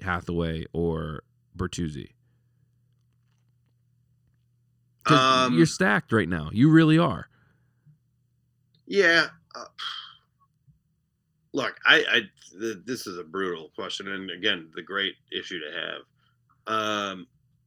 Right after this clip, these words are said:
Speaker 2: but I think you really just gotta see how we finish the year without those guys.
Speaker 1: Yeah.
Speaker 2: Or if we do start to slot them in, how they play. If, if they get healthy, like, I really wanna, like, you re-,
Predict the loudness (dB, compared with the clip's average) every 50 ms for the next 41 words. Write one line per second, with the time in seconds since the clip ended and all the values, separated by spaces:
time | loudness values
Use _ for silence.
0 | _ _ _ _ _ -20 -8 _ -2 0 0 -2 -4 -6 _ _ _ _ _ _
1 | _ _ _ _ _ _ _ _ _ _ _ _ _ _ _ _ _ _ _ _
2 | -4 -4 -4 -4 -6 -4 -4 -4 0 2 2 2 2 0 -2 -4 -4 -4 -4 -4
3 | -6 -6 -6 -4 -4 -4 -4 -4 -6 -8 -10 -10 -10 -10 -10 -8 -6 -6 -4 -4
4 | -6 -8 -8 -8 -10 -8 -4 -6 -6 -4 -2 0 0 0 0 -2 -6 -12 -18 -20
5 | _ _ _ -2 -2 0 0 -2 -4 -10 _ _ -4 -4 -4 -4 -6 -12 -10 -6
6 | -6 -6 -4 -2 -4 -4 -4 -6 -8 -8 -4 -4 -6 -4 -6 -6 -4 -4 -4 -4
7 | -2 -4 -4 -4 -4 -6 -6 -4 -4 -4 -4 -6 -12 _ _ _ _ _ -14 -12
8 | -8 -6 -6 -6 -4 -2 0 0 2 4 2 2 2 0 -2 -2 -2 -2 -2 -2
9 | -2 -2 -2 -2 -2 -4 -4 -4 -6 -4 -2 0 0 0 0 -2 -4 -4 -6 -6
10 | -8 -10 _ _ _ _ -14 -14 -14 -14 _ _ _ _ _ _ _ _ _ _
11 | _ _ _ _ -18 -18 -12 -12 -12 -12